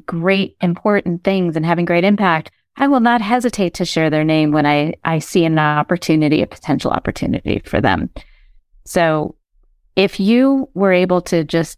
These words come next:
say something to a thousand listeners to this podcast, particularly women, what would you say?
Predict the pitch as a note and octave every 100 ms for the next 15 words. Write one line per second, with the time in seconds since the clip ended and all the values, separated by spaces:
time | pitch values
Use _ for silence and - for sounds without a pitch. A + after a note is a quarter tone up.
0 | _ - - G#3 A3 - F#3 D#3+ D#3+ D#3
1 | - D3 D3+ - F#3+ G3 A3 G#3 G#3+ F#3+
2 | E3+ - D3+ D3 C#3+ - D3+ D3+ - -
3 | C3+ - - - - - - - _ _
4 | _ - G#3 - - B3+ C4 B3 G#3+ G3+
5 | F#3+ D#3 C#3+ C3 B2 - _ _ _ _
6 | B3 C4+ D4 C4 A#3+ C4+ F#3+ C3+